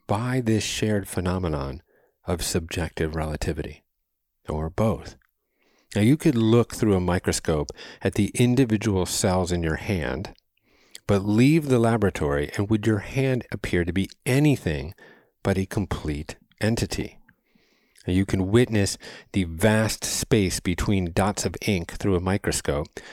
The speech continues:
but hold the newspaper in front of your face, and there is a complete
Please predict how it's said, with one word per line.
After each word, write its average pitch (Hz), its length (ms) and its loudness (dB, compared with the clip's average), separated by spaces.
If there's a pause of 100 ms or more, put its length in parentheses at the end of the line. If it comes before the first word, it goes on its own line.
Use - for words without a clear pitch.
(120)
but 104 140 2
hold 147 260 2
the 139 100 4
newspaper 110 680 2
in 85 60 0
front 90 220 -2
of 87 100 -4
your 85 100 0
face, 82 540 -2 (400)
and 110 160 0
there 110 120 2
is 107 100 0
a 110 80 0
complete 123 800 -2